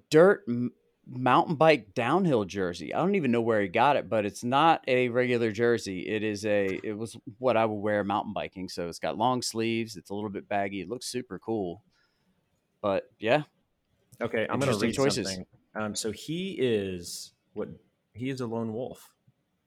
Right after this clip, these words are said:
Speaker 1: Mm-hmm.
Speaker 2: Um, have you gu-, you guys have seen the Bike Snob N Y C thing?
Speaker 1: Yeah, I've heard of him.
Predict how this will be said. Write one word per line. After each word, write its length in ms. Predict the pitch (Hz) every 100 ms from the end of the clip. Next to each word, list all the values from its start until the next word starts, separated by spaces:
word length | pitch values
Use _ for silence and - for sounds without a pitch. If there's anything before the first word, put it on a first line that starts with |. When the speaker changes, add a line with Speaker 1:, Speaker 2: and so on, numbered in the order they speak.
| _ _ _ -
Speaker 1:
Mm-hmm. 80 |
Speaker 2:
Um, 280 | 104 101 90
have 120 | 107
you 140 | 117 135
gu-, 160 | 143
you 80 | 127
guys 140 | 131 117
have 80 | 107
seen 140 | 117
the 80 | 101
Bike 200 | 98 92
Snob 320 | - 95 92
N 100 | 92
Y 140 | 92 92
C 240 | - 92
thing? 300 | 92 98 98 - _ _ _ _ _ _ _ -
Speaker 1:
Yeah, 480 | 104 104 104 101 -
I've 60 |
heard 220 | 117 117 131
of 120 | 92
him. 220 | 95 127